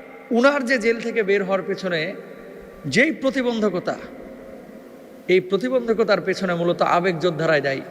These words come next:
যারা Facebook-এ যুদ্ধ করে, যারা মানুষের ইমোশন নিয়ে খেলা করে, এই মানুষগুলোই দায়ী,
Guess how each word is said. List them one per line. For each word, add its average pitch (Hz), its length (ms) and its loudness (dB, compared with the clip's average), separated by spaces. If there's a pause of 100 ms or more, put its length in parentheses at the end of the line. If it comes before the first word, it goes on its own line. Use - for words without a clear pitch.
(920)
যারা 165 240 4
Facebook-এ 180 360 2
যুদ্ধ 185 280 2
করে, 220 280 0 (880)
যারা 170 180 6
মানুষের 180 360 0
ইমোশন 214 400 2
নিয়ে 220 160 4
খেলা 208 260 6
করে, 226 220 0
এই 214 100 2
মানুষগুলোই 160 460 4
দায়ী, 135 220 -2